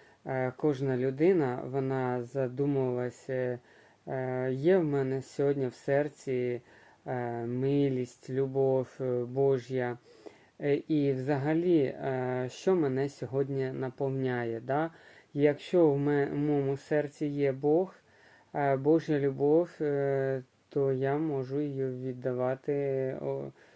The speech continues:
ближнім, служити, е, нести с-, єв-, світло в цей мир, е, щоб дійсно, е, більш-, більше ставало, е,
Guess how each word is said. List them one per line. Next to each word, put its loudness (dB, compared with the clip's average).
ближнім, 2
служити, -2
е, -2
нести 0
с-, -10
єв-, -4
світло 0
в -14
цей 0
мир, 0
е, 0
щоб -2
дійсно, -2
е, 0
більш-, -2
більше 0
ставало, 0
е, -2